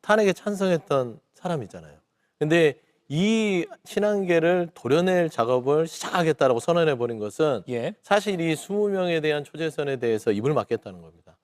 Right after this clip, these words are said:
Speaker 1: 아니면 더 이상 당신들의 말을 듣지 않겠다는 거죠. 사실 초재선 의원들이 스무 명이잖아요.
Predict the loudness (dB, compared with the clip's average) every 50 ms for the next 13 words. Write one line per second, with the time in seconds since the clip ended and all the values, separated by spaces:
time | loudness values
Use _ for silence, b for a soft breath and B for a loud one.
0 | _ _ 0 2 4 6 6 6 6 6 4 2 -2 -8 _ _ _ _ _ _
1 | _ _ _ _ _ _ 0 2 2 2 2 0 -2 -2 -4 -6 -8 -6 -8 -8
2 | -6 -6 -6 -4 -4 -6 -6 -6 -8 -12 -4 -2 -2 -2 -2 -4 -6 -6 -4 -6
3 | -6 -8 -10 -14 -18 -20 -20 -20 b b b b b b _ -4 -2 -2 -2 -4
4 | -6 -6 -6 -6 -6 -4 0 2 4 4 4 4 2 -2 -4 -2 0 0 2 2
5 | 0 0 0 -2 -2 -4 -8 -14 -10 -6 -4 -4 2 4 4 4 2 0 -6 -12
6 | -16 -18 -20 -20